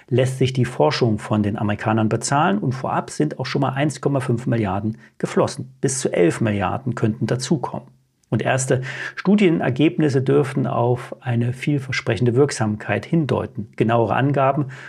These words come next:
kommen in den nächsten sechs Monaten. Aktuell laufen auch bei den Mainzern über zwanzig Klinike, klinische Studien. Darm- und Brustkrebs stehen hier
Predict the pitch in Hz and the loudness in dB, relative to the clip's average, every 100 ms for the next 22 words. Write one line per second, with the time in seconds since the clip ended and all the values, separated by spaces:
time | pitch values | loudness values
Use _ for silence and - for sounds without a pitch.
0 | - 127 120 117 110 107 110 107 123 131 | -4 2 2 2 0 0 -2 -2 -2 -2
1 | 127 - 120 92 90 - - _ _ _ | -2 0 0 0 -6 -12 -14 _ _ _
2 | - 123 - 165 185 185 - - 135 156 | -8 -2 2 4 4 2 -8 -2 0 2
3 | 156 131 131 127 120 147 156 147 143 123 | 0 0 2 4 4 2 0 -2 -2 -4
4 | 127 - 127 147 131 127 - 143 131 131 | -4 -2 0 0 -2 -6 -2 0 2 0
5 | 123 - - 135 127 127 - 160 156 160 | -2 -4 -4 0 0 -2 0 2 4 4
6 | 135 - - - - 131 139 131 117 - | 0 -6 -16 -10 0 4 6 4 2 2
7 | 135 131 - 127 113 113 - 120 113 101 | 0 -2 -4 0 2 0 -4 0 0 0
8 | 110 120 | -2 -2